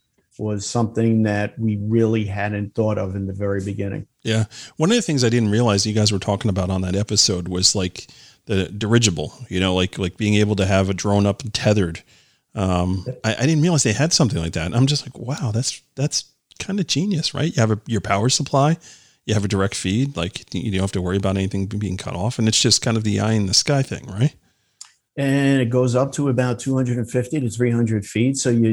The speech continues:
Speaker 1: you're at a really high, a high rate. Uh, you get, you get a really good view. It's thirty-story building is what you're looking out of.
Speaker 2: Yeah.
Speaker 1: Uh, and the ability with the onboard cameras today, with the high resolution cameras, so you're, you're really not losing anything.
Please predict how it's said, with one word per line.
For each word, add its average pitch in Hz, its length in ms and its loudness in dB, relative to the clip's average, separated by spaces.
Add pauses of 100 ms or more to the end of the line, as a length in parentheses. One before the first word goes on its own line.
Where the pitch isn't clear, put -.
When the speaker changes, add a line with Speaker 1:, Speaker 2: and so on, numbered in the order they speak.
Speaker 1:
you're 110 420 0
at 110 120 -2
a 104 40 -4
really 120 640 2
high, 110 540 -2 (200)
a 104 120 -4
high 113 160 0
rate. 110 520 0
Uh, 110 140 -2 (380)
you 107 180 -8
get, 117 200 -4
you 110 100 -2
get 110 160 2
a 104 40 -2
really 117 300 2
good 104 260 0
view. 107 600 0
It's 110 220 -6
thirty-story 120 560 2
building 120 340 4
is 104 140 -4
what 101 160 -6
you're 101 100 -2
looking 117 240 0
out 98 240 -2
of. 110 180 -2 (280)
Speaker 2:
Yeah. 101 180 -6 (260)
Speaker 1:
Uh, 113 320 -4
and 127 200 0
the 123 80 4
ability 131 480 2
with 120 240 -2
the 117 140 2
onboard 117 500 2
cameras 120 520 -2
today, 107 180 -4
with 120 120 -4
the 113 80 0
high 110 140 2
resolution 110 640 0
cameras, 110 560 0
so - 80 -2
you're, 110 240 2
you're 110 180 0
really 117 280 4
not 113 260 -2
losing 113 580 2
anything. 101 540 -6